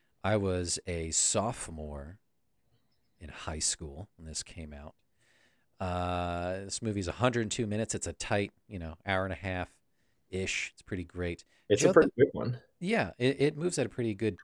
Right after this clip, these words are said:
Speaker 1: clip, but, um, we'll talk more about the, some of the bits about the, the film, the filmography of it a little later.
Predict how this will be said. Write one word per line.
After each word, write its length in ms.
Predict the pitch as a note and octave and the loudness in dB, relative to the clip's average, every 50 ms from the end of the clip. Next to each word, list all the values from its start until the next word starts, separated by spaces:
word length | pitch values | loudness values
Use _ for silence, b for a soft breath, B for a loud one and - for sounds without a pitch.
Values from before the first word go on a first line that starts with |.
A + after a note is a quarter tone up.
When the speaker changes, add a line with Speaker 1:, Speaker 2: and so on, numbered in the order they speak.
| - | -18
Speaker 1:
clip, 520 | - - - - A2+ G#2+ G2 F2 - - - - _ _ | -20 -18 -12 -6 -2 0 0 0 -2 -6 -12 -20 _ _
but, 340 | - F#2 G2+ F#2+ F2+ F2 - - | -6 -2 0 2 2 0 -2 -4
um, 220 | F#2+ F#2 F2+ F2+ F2 | -6 -4 -4 -4 -4
we'll 100 | G#2 - | -4 -4
talk 320 | - - G#2 F#2+ - - | -2 -2 -2 -2 -4 -6
more 160 | F2+ E2+ E2+ | -6 -4 -4
about 300 | E2 D#2 F2+ E2 D#2+ - _ - | -2 -2 -2 -2 -2 -2 _ -6
the, 200 | E2+ D#2 D2+ D2+ - _ _ _ _ _ _ _ _ _ _ _ _ _ _ _ _ - | -6 -6 -6 -8 -12 _ _ _ _ _ _ _ _ _ _ _ _ _ _ _ _ -10
some 260 | - - - G#2+ F#2 | -8 -6 -6 -6 -6
of 40 | E2 | -8
the 80 | E2 D2+ | -8 -6
bits 440 | - E2 D2 - - - - - - _ - | -6 -6 -4 -2 -2 -4 -4 -6 -12 _ -10
about 320 | - - E2+ D#2 D#2 - _ _ - | -6 -4 -2 -2 -2 -4 _ _ -6
the, 140 | F2+ D#2+ E2 | -6 -6 -4
the 120 | F2+ F2+ | -4 -6
film, 380 | - - - E2+ D#2+ D#2 D#2 D#2+ _ | -6 -6 -6 -6 -6 -8 -8 -10 _
the 80 | - - | -12 -10
filmography 600 | - E2+ D#2 D#2+ D#2 D#2 D#2 D2 - D#2+ D#2 D2+ | -8 -6 -4 -4 -4 -4 -4 -8 -8 -8 -8 -6
of 80 | D2 D2+ | -6 -8
it 100 | - - _ _ _ _ _ _ _ - | -10 -10 _ _ _ _ _ _ _ -8
a 40 | E2+ | -8
little 200 | E2 D#2 D#2 D2+ | -6 -6 -4 -2
later. 400 | F2 F2 F2 E2 D#2+ D2+ D2+ | -2 -2 -2 -2 -4 -6 -8